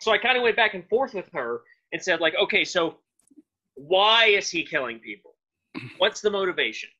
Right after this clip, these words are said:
And she thought for a moment, she thought about it, and then she used to work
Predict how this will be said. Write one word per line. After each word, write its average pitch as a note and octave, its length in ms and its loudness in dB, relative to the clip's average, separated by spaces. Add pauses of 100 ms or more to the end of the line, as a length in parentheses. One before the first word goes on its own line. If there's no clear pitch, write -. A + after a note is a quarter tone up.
(800)
And C#3 100 -4
she A3+ 160 -2
thought G3+ 340 2
for G#3 140 2
a G3+ 60 0
moment, F3 540 -4
she E3 140 -16
thought F3 240 -4
about E3 320 0
it, D#3+ 120 -4
and D#3 80 -10
then D3 160 -6
she - 180 -8
used G#3+ 340 -10
to G3+ 80 -8
work D3 320 -6